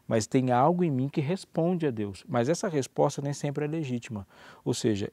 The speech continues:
eu busco a Deus a partir de um incômodo meu e eu quero me livrar desse incômodo. Então, a maior parte de nós busca a Deus porque é melhor estar com Deus, porque a gente tá querendo resolver algum problema pessoal, social, econômico, familiar ou de saúde.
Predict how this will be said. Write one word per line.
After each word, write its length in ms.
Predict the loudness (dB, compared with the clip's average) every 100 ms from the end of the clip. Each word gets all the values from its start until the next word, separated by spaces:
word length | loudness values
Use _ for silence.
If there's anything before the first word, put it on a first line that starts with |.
| 0
eu 180 | 2 2
busco 460 | 2 0 0 0
a 40 | 0
Deus 300 | 2 2 2
a 80 | 0
partir 380 | 0 -2 -4
de 100 | -4
um 80 | -4
incômodo 540 | -6 -4 -4 -4 -4 -4
meu 360 | 0 0 0 -2
e 100 | 0
eu 120 | 0
quero 200 | 0 -2
me 120 | 0
livrar 420 | 0 0 0 -2
desse 240 | -2 -8 -10
incômodo. 480 | -4 -4 -2 -6 -12 -18 -12 -4
Então, 180 | 0
a 40 | 2
maior 140 | 2
parte 220 | 4 4
de 60 | 4
nós 180 | 2 2
busca 320 | 0 -2 -2
a 20 |
Deus 300 | 2 2 0
porque 300 | -2 -2 2
é 40 | 2
melhor 540 | 4 4 6 6 4
estar 240 | 0 -4
com 180 | -2 -4
Deus, 460 | 0 2 2 0 -6 -6
porque 300 | -6 -2 -2
a 60 |
gente 240 | -2 -6 -4
tá 120 | -4
querendo 300 | 0 0 0
resolver 340 | 0 0 0
algum 180 | 0 -2
problema 360 | -4 -2 -2 -2
pessoal, 580 | -6 -4 -2 2 2
social, 640 | 0 -4 -4 -2 2 2 0
econômico, 560 | -4 -4 -2 -4 -6
familiar 560 | -4 -4 -2 -2 0 -2
ou 40 |
de 100 | -4
saúde. 520 | 0 2 2 -4 -10